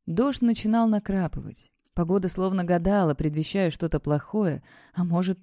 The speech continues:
то было лишь подстёгнутое волнением воображение, которое вырисовывало в печальной серости неба дурное пророчество. Кэп качнулся, останавливаясь. Слышался перестук копыт по разбитой дороге. Максимилиан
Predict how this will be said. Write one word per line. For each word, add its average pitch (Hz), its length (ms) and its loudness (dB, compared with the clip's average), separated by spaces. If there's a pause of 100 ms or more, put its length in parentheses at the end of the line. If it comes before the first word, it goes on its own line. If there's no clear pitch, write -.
то 175 100 0
было 170 240 0
лишь 180 260 -2
подстёгнутое 175 680 0
волнением 180 480 0
воображение, 165 800 0
которое 143 380 0
вырисовывало 147 580 0
в - 60 -8
печальной 147 420 -2
серости 156 420 -4
неба 165 260 -2
дурное 151 380 -2
пророчество. 165 720 -4 (640)
Кэп 180 240 -2
качнулся, 190 760 -6 (200)
останавливаясь. 196 1080 -4 (540)
Слышался 254 760 -2
перестук 233 680 -4
копыт 208 520 -2
по 156 120 0
разбитой 156 440 -2
дороге. 170 600 -4 (560)
Максимилиан 170 560 0